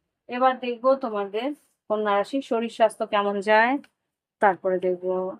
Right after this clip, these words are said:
শিক্ষাক্ষেত্র, তারপরে কর্মক্ষেত্র, আর্থিক পরিস্থিতি, তারপরে লাভ লাইফ, তারপরে গাইডেন্স দিয়ে রিডিং শেষ করবো। ভালো লাগলে অবশ্যই একটা লাইক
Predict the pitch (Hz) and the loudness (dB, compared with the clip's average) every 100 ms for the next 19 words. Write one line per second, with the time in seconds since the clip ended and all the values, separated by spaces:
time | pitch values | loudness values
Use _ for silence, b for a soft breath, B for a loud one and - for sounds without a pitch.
0 | - - 247 - 247 262 - - 262 254 | -12 -4 -2 0 2 2 0 4 6 6
1 | 247 202 180 180 170 185 208 220 240 226 | 4 0 0 -2 0 0 0 0 -2 -2
2 | - 247 240 - - - 233 - 220 214 | -2 0 2 0 -4 -4 -4 0 0 0
3 | - 220 - 247 247 - _ _ _ _ | -6 -8 0 2 2 -2 _ _ _ _
4 | 240 226 208 190 180 196 226 233 254 262 | 4 4 4 2 4 6 4 6 8 8
5 | 277 277 - - 185 156 - 214 233 208 | 6 2 -2 2 2 2 -2 0 0 -4
6 | - 190 170 170 196 190 - 220 294 480 | 2 4 6 4 2 0 -6 0 0 0
7 | _ 202 165 208 370 - 180 - - - | _ 2 2 4 0 2 0 0 -6 -14
8 | - _ _ 196 208 208 208 214 214 220 | -16 _ _ 4 8 8 8 8 8 10
9 | 247 247 285 277 277 - - 196 185 196 | 6 6 10 10 10 2 -2 2 6 8
10 | 240 | 6